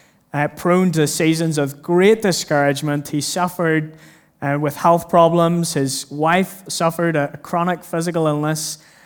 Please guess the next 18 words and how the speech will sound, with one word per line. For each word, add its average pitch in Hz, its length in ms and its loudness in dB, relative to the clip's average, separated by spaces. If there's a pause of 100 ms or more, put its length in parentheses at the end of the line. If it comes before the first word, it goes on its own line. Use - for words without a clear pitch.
(300)
A-, 160 200 0
and 185 180 4
their 185 100 6
greatest 196 680 2
trial 147 400 2
was 147 480 -4
they 147 160 -4
lost 165 760 -4
six - 760 -4
of 160 160 -2
their 151 160 0
ten 147 420 -4
children. 135 480 -6 (640)
Um, 147 320 -6
really, 180 720 2
really 156 380 0
heartbreaking 139 580 -2
story. 131 440 -8